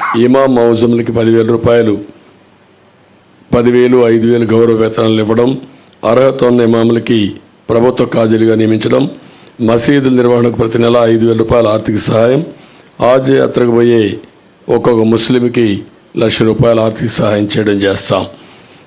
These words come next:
క్రిస్టియన్ సంక్షేమానికి కట్టుబడి ఉన్నాం. వారికి కూడా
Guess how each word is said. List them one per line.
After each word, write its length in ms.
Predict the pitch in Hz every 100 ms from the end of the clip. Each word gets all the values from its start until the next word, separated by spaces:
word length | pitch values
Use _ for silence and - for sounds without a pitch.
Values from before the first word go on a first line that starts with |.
| _
క్రిస్టియన్ 380 | 120 113 - 131
సంక్షేమానికి 720 | 131 123 117 117 113 110 110
కట్టుబడి 400 | 113 107 113 113
ఉన్నాం. 320 | 113 117 135 143 - - _ _
వారికి 340 | 117 117 120 113
కూడా 360 | 123 120 104